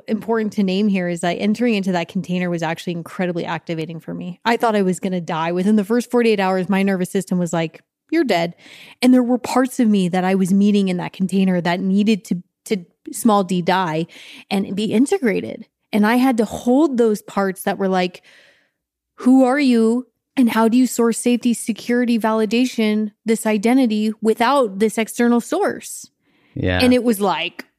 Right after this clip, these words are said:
Speaker 1: shocking to me how <laughs> deep <laughs> those patterns went. Like, actually to the point where I was like, "Is this a cosmic joke?" Because the more I got clear on it and the more in-, intentional and devoted I got to that process,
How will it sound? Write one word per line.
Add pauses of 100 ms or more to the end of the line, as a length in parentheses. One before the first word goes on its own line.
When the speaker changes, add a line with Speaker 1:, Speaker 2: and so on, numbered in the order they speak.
(120)
Speaker 1:
shocking
to
me
how (280)
<laughs>
deep (500)
<laughs> (400)
those
patterns
went.
Like,
actually
to
the
point
where
I
was
like,
"Is
this
a
cosmic
joke?" (360)
Because (240)
the
more
I
got
clear
on
it
and
the
more
in-, (180)
intentional
and
devoted
I
got
to
that
process,